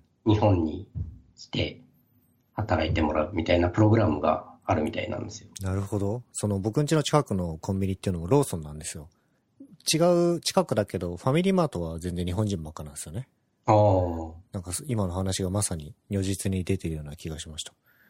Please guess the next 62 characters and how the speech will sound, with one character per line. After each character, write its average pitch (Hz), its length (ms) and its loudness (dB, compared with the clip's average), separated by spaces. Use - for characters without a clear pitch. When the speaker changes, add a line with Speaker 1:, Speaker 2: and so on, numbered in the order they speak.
Speaker 1:
う 104 60 4
ん。 87 260 0
え 117 120 2
っ 110 60 -4
と、 110 560 2
な 190 120 6
ん 226 40 6
で - 80 4
そ-、 110 300 2
ロ 131 80 6
ー 117 60 4
ソ - 100 2
ン 95 40 2
が - 80 -2
そ 101 120 0
ん 101 40 6
な 92 60 4
こ 98 120 -2
と 92 140 -6
を - 20 -2
し 87 100 -6
て - 140 -6
い 87 100 0
る - 80 -2
か 87 160 -2
と 82 140 -4
い 80 180 0
う - 40 -18
と、 107 380 2
例 226 100 6
え - 20 8
ば 120 100 6
ベ 107 160 4
ト 139 100 4
ナ 143 140 6
ム 139 140 2
と 131 120 0
か、 - 320 -6
他 110 180 0
の 107 120 4
中 123 180 4
国 87 140 0
と - 140 -14
か、 - 360 -2
ア 151 60 4
ジ 131 80 6
ア 110 80 6
の - 80 0
国 85 260 0
に 80 140 -2
ロ 165 120 6
ー 151 40 4
ソ - 180 -2
ン 78 60 -2
進 113 220 2
出 117 240 0
し - 100 -2
て - 100 -2
い 104 140 6
る 104 140 6
ん 87 160 2
で、 - 340 -2